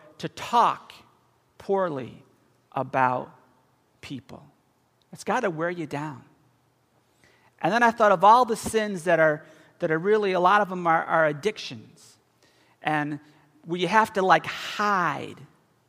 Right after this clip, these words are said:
what you're doing from other people. And you really have to lie, too, right, to cover up hiding. And sometimes you, you have to spend money you don't have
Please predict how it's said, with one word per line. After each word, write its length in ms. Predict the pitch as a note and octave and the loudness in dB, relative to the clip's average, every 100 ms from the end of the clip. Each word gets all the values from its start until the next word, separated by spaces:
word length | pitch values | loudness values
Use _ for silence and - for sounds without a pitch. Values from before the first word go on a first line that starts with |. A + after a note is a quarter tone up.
| _ _ _ | _ _ _
what 240 | D3+ E3 F3 | -6 -6 -6
you're 80 | |
doing 480 | E3 C3+ F3 D#3 C3+ | -10 -8 -6 -4 -6
from 340 | C3+ C#3+ C3 B2+ - | -8 -8 -8 -8 -2
other 260 | D#3+ D#3+ | -2 -2
people. 540 | D3+ - D#3 - - - _ _ _ _ _ _ - | -10 -12 -16 -14 -18 -20 _ _ _ _ _ _ -6
And 280 | D#3+ E3 E3+ | -2 -2 -4
you 80 | |
really 320 | F3 A3+ B3 G3 | -2 0 0 2
have 300 | G3+ G3 - | 2 0 0
to 80 | |
lie, 600 | F#3+ E3+ G#3+ G#3+ D3 - - - _ | 0 6 6 6 4 0 -10 -20 _
too, 260 | - C#4 E3 | -8 -4 -2
right, 240 | C#3+ D#3 | 0 0
to 80 | F#3 | -2
cover 380 | - G3 F#3 G3 | 0 2 2 2
up 240 | F#3 - - - - | 2 0 -16 -20 -10
hiding. 520 | - G#3 G#3 E3+ C#3+ | -4 -2 -2 -2 -4
And 120 | D3 | -4
sometimes 560 | - A#3+ - G#3+ G3 F3 | -4 -4 0 -2 -2 -8
you, 120 | F3+ - - | -12 -16 -16
you 100 | F3+ | -8
have 220 | D#3+ G3 | -2 -2
to 80 | - | -2
spend 340 | - - F#3 F3+ | -6 -2 -2 0
money 280 | G3+ A3 | 0 0
you 160 | G3 F3 | -2 -6
don't 300 | D#3+ F#3 F#3 | -2 -2 -2
have 600 | - - A3 F3 D3 C3+ | -8 -4 0 2 0 -2